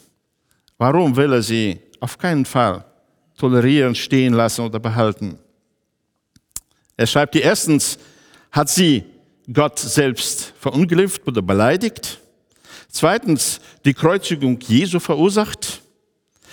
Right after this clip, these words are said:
Drittens, den Heiligen Geist betrübt. Viertens,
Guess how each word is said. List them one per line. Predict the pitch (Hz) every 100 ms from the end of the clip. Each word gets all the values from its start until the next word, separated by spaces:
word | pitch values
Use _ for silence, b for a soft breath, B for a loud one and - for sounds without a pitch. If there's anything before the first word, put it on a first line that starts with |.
| B B
Drittens, | - 127 226 226 196 160 - - - _ _ _ -
den | 139
Heiligen | 135 190 175 147 120
Geist | 113 185 - -
betrübt. | 139 - 127 - - - - - _ _ _
Viertens, | - 180 233 226 208 - -